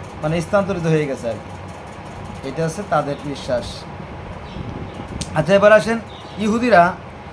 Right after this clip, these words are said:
ইহুদিরা বলবে ঈশ্বরের অপছন্দের লোক, ইহুদিরা বলবে ঈশ্বরের অপছন্দের লোক,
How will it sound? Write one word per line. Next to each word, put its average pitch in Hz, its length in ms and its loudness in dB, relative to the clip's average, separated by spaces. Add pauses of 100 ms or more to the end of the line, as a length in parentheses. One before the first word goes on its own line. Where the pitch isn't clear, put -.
(120)
ইহুদিরা 220 380 4
বলবে 240 460 4
ঈশ্বরের 233 540 0
অপছন্দের 185 560 0
লোক, 120 160 -4 (1160)
ইহুদিরা 226 520 4 (600)
বলবে 196 380 4
ঈশ্বরের 196 320 0
অপছন্দের 170 460 0
লোক, 156 140 2